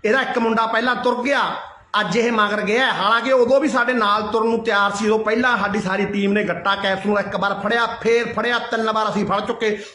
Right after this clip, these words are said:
ਹੋਰ ਕਈ ਮੈਡੀਕਲ ਕੋਈ ਅਣਗਿਣਤ ਫੜਨ ਦੇ ਤੁਹਾਡੇ ਕੋਲ ਸਾਹਮਣੇ ਵੀਡੀਓਆਂ ਨੇ, ਉਹਨਾਂ ਨੂੰ ਸਾਰਿਆਂ ਨੂੰ ਛੱਡ ਦਿੰਦੇ ਨੇ। ਉਹ ਸਾਰੇ ਉਵੇਂ ਹੀ ਵੇਚੀ ਜਾਂਦੇ ਨੇ। ਮੈਨੂੰ ਕਹਿੰਦੇ ਪਰਸੋਂ, "ਹੁਣ ਤਾਂ ਝੁੱਟ ਚੁੱਪ ਕਰ ਜਾ।" ਮੈਂ ਕਿਉਂ ਚੁੱਪ ਕਰ ਜਾ? ਕਹਿੰਦੇ, "ਹੁਣ ਤਾਂ ਪ੍ਰੀਕ ਲੈਵਾਲੀਨ ਤੇ।"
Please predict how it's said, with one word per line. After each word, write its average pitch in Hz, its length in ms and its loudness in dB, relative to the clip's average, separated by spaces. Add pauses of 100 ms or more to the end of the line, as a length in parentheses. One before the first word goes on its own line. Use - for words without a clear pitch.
ਹੋਰ 247 280 4
ਕਈ 269 200 -2
ਮੈਡੀਕਲ 226 460 0
ਕੋਈ 226 260 0
ਅਣਗਿਣਤ 202 500 0
ਫੜਨ 202 260 -2
ਦੇ 247 80 0
ਤੁਹਾਡੇ 202 220 -2
ਕੋਲ 196 100 -6
ਸਾਹਮਣੇ 220 300 -2
ਵੀਡੀਓਆਂ 190 360 2
ਨੇ, 170 120 -2 (240)
ਉਹਨਾਂ 226 160 2
ਨੂੰ 262 80 0
ਸਾਰਿਆਂ 220 340 0
ਨੂੰ 285 120 0
ਛੱਡ 175 220 -2
ਦਿੰਦੇ 190 180 0
ਨੇ। 247 180 -2 (260)
ਉਹ 262 120 4
ਸਾਰੇ 262 400 0
ਉਵੇਂ 269 240 4
ਹੀ 277 40 4
ਵੇਚੀ 208 380 2
ਜਾਂਦੇ 185 240 2
ਨੇ। 139 300 -4 (1300)
ਮੈਨੂੰ 269 240 2
ਕਹਿੰਦੇ 294 240 0
ਪਰਸੋਂ, 277 400 0
"ਹੁਣ 247 160 0
ਤਾਂ 277 100 -2
ਝੁੱਟ 302 240 0
ਚੁੱਪ 262 240 -2
ਕਰ - 160 0
ਜਾ।" 294 120 0
ਮੈਂ 294 120 2
ਕਿਉਂ 269 200 -2
ਚੁੱਪ 277 220 -4
ਕਰ 285 180 0
ਜਾ? 285 160 0
ਕਹਿੰਦੇ, 277 220 2
"ਹੁਣ 302 180 2
ਤਾਂ 285 100 0
ਪ੍ਰੀਕ 277 340 0
ਲੈਵਾਲੀਨ 285 500 0
ਤੇ।" 269 300 0